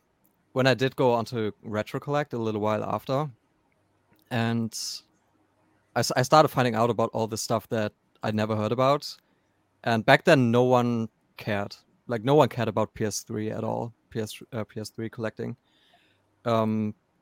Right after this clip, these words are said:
so all these, uh, variants that I started collecting, the, like, Red to Black Label, uh, re-, re-releases, the Platinums, the Essentials, no one cared for those. Um, no one had a list, um, like, a complete list of them.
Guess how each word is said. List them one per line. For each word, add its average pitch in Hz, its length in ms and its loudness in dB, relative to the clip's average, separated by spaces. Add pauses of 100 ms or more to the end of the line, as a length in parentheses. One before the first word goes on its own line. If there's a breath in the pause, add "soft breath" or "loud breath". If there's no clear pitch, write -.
(160)
so 135 180 2
all 127 160 8
these, 131 360 2
uh, 87 140 -10
variants 120 440 2
that 117 160 -2
I 110 60 0
started 110 280 -4
collecting, 107 360 -6
the, 101 260 -6 (680)
like, 101 180 -6
Red 107 200 0
to 120 120 -8
Black 113 280 -4
Label, 107 500 -2 (160)
uh, 113 100 -4
re-, 110 320 -2
re-releases, 110 1000 -2
the 117 100 -6
Platinums, 117 480 0
the 117 100 -2
Essentials, 117 640 0 (640 soft breath)
no 127 180 12
one 151 200 12
cared 117 240 2
for 120 140 0
those. 104 480 -4 (120)
Um, 113 480 0
no 135 120 6
one 151 120 8
had 135 180 6
a 123 60 4
list, - 600 -2 (180)
um, 117 520 -2 (280)
like, 113 140 -2
a 104 40 -14
complete 120 340 -2
list 107 200 -2
of 120 100 -8
them. 117 320 -2